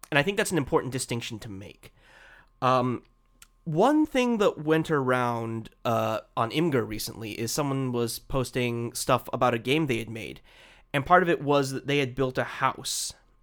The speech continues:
that, um, they had modeled a realistic, you know, normal house. And they let the players inhabit and explore that house before the fucked up shit happens.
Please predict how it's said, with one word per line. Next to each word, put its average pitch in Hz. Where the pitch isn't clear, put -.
that, 123
um, 120
they 135
had 135
modeled 139
a 131
realistic, 135
you 156
know, 113
normal 143
house. -
And 143
they 160
let 170
the 220
players 156
inhabit 160
and 139
explore 139
that 139
house 127
before 156
the -
fucked -
up 107
shit -
happens. -